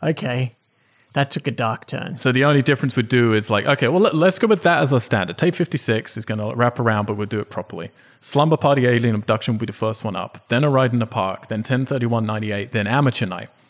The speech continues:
Speaker 2: And then we've got Floating, Parallel Monsters, and Bone Storm. So once that's made, we'd see, okay, is there a place in the timeline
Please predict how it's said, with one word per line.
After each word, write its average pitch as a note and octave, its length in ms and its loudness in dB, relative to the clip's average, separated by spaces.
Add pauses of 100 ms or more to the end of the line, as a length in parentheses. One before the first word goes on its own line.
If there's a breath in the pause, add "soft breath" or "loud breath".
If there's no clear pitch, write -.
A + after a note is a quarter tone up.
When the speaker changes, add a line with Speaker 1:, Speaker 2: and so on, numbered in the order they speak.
(100)
Speaker 2:
And B2+ 120 2
then B2 80 2
we've A#2 100 2
got A#2 160 0
Floating, C#3 460 4
Parallel B2+ 340 2
Monsters, A2 340 0
and G2+ 120 -6
Bone F#2 180 -4
Storm. - 280 -12
So - 120 -10
once B2+ 240 2
that's C3 160 -4
made, A#2+ 540 0
we'd G#2 120 -4
see, G#2 200 -2
okay, E2+ 400 -4
is A#2+ 180 -4
there A#2 140 2
a - 20 -2
place B2+ 380 0
in C3+ 80 2
the B2 100 0
timeline B2 760 -2